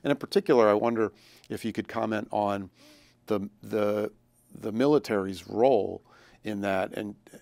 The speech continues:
you know, your overall assessment of whether we were helpful, um, you know, somewhat helpful, not helpful at all. Uh, y-, you know, did, did we contribute to success, or did we,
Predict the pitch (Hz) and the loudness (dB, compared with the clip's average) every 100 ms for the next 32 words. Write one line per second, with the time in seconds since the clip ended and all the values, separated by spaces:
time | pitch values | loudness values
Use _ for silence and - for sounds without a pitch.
0 | - - _ - 120 107 104 107 117 107 | -20 -20 _ -12 -8 -6 -4 2 2 6
1 | 107 104 95 - 110 - 101 90 101 98 | 6 6 4 0 -2 -2 -6 -2 -2 -2
2 | 98 - _ _ - - 107 98 98 95 | -4 -10 _ _ -18 -8 -4 -2 -2 -4
3 | - - - _ _ - 120 123 127 117 | -10 -20 -20 _ _ 0 2 2 0 2
4 | 117 - _ _ - 98 95 92 92 87 | 0 -4 _ _ -8 -4 -4 -6 -10 -12
5 | _ - 95 92 87 _ _ - - 131 | _ -10 -6 -6 -8 _ _ -2 2 4
6 | 127 107 113 - 113 110 104 - _ 110 | 4 4 2 2 0 0 -2 -10 _ 2
7 | 113 110 113 - 107 104 104 104 101 - | 4 4 2 2 0 2 4 4 2 -4
8 | - - - 95 95 95 - - - 110 | -20 -18 -10 -8 -6 -8 -10 -12 -10 -10
9 | 101 98 101 104 - 110 117 - 95 - | -8 -10 -12 -16 -10 -4 -4 -4 -8 -4
10 | 135 113 - 101 98 - 117 110 101 95 | -2 -2 -4 -8 -8 0 2 2 0 -6
11 | 92 101 98 87 | -6 -6 -6 -8